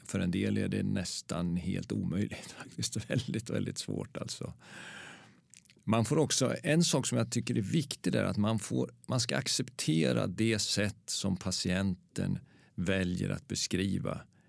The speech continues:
sina sexuella bekymmer. Eh, det kan vara svårt ibland, men det är, det tycker jag man måste göra därför att vi är så olika och vi har olika språk och vi har olika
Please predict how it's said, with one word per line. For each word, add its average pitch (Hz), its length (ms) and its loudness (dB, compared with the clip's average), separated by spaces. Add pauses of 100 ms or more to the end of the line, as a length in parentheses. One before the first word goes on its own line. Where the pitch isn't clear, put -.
(280)
sina - 260 0
sexuella 50 640 -2
bekymmer. - 640 -4 (720)
Eh, 52 480 -8 (280)
det 110 280 2
kan 123 200 6
vara 95 220 6
svårt 101 520 2
ibland, 95 480 0
men 98 240 2
det 101 440 2
är, 98 300 -2
det 82 340 -2
tycker 101 200 0
jag 98 60 2
man 95 120 2
måste 98 280 0
göra 98 380 2
därför 95 260 -2
att 101 140 -2
vi 104 240 2
är 98 60 0
så 101 160 0
olika 90 640 0
och 50 160 -2
vi 98 100 0
har 92 360 -2
olika 98 300 -2
språk 127 640 2
och 95 120 2
vi 92 100 2
har 90 200 0
olika 92 500 -4